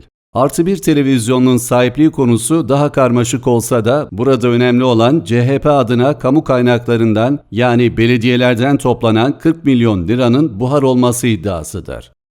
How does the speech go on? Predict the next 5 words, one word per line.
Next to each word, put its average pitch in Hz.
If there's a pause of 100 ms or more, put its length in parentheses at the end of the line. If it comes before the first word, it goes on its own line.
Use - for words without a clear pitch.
Hedefteki 123
isim 120
de 147
Erdoğan 127
Toprak. -